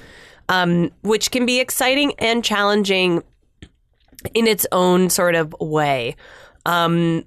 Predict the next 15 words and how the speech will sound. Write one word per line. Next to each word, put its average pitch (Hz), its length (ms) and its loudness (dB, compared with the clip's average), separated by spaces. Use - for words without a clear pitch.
the, 180 200 -2
that, 170 320 -4
that's 196 300 -4
the 190 100 -2
big 175 160 -2
pro. 165 220 0
The 170 160 -2
con, 240 600 2
you 226 160 -2
can't 226 440 -2
change 302 400 2
much. 226 480 -2
All 190 320 2
of 214 260 -2
the, 226 340 2